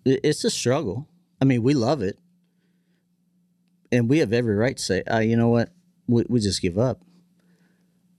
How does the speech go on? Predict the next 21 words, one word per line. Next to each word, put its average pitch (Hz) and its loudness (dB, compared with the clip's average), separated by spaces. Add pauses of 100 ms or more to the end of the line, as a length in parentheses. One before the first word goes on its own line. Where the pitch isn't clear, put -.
(120)
But 110 2
here's 139 0
the 95 -6
thing. 120 0
It's - 0
all 160 2
in 104 -2
God's 95 -2
timing. 110 0 (840)
You 113 0
know, 98 -2 (220)
Lazarus 131 -2
was 98 -2
dead 120 0
in, 98 -2
in 131 4
the 110 2
tomb 139 0
for 101 -6
four 120 -2
days. 101 -2